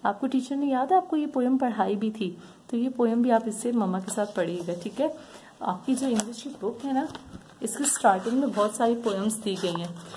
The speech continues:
तो इसमें ये वाली poem भी है, मैं आपको दिखाती हूँ। ये देखें,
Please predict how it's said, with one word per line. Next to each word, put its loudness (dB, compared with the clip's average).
तो -2
इसमें 2
ये 2
वाली 6
poem 0
भी -4
है, -6
मैं -2
आपको 0
दिखाती -2
हूँ। -10
ये 0
देखें, -6